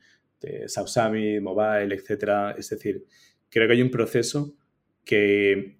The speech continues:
si volviera atrás, creo que ya tienes una capacidad o un, eh, un conocimiento para relacionarte en el ecosistema y generar deal flow y scouting de una manera muy natural. Ya sabes dónde ir y en qué momento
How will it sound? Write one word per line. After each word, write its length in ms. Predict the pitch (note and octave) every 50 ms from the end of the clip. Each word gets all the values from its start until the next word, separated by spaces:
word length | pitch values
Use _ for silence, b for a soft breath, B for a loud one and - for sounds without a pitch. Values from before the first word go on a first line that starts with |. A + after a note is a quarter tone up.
| _ _ _ _
si 180 | - - -
volviera 260 | A2+ G#2 G2+ A2 A#2 A#2+
atrás, 640 | A#2 A#2+ B2 A#2 A2+ A#2 - - - _ _ _ _
creo 180 | - A2 G#2
que 80 | A2+ A2
ya 120 | G#2+ G#2+
tienes 300 | G#2+ - A2 G#2 G2+ -
una 140 | A#2 G#2+ G#2
capacidad 600 | A2 G#2 - G#2 - - G2+ G#2 A2 G#2+ G2+ F#2+ F#2
o 100 | F#2+ F#2+
un, 180 | G2+ G2+ G2+
eh, 240 | G#2 G2+ G2+ G2 - - - _ _ _ - - - -
un 80 | C3 B2
conocimiento 680 | - C3 C3 C3 - B2 A2+ A#2 A#2+ A#2 A2+ - G#2
para 160 | - G#2 G2 G2+
relacionarte 440 | G2+ G2 G2 - G#2 G2+ G2+ -
en 60 | A2+ A2+
el 40 |
ecosistema 640 | A2 A#2+ A2 - G#2+ - - A2+ G#2+ G2+ F#2 G2 b b b b b b - G2+
y 60 | G2+
generar 320 | - G#2 G2+ G2+ G#2 G#2
deal 160 | G#2 A2 G#2+
flow 160 | G#2+ - G#2 G2
y 140 | F#2+ F#2+
scouting 340 | F#2+ - - A2 G#2 - G2+
de 80 | F#2+ G2+
una 80 | G2+
manera 180 | G2+ G#2 G2+ G2+
muy 120 | G2+ F#2
natural. 480 | F#2+ G2 - G2 F#2 F#2 B2+ E3+ - _ _ -
Ya 180 | G#2 G2+ G2
sabes 240 | - - G#2 F#2+ F2+
dónde 260 | G#2+ G2+ G2+ G2+ G2
ir 140 | G#2+ G2+ F#2+
y 40 | F#2
en 60 | F#2
qué 120 | - G2+
momento 460 | F#2+ F#2 G2 G2 G2 F#2+ F#2 F2+ -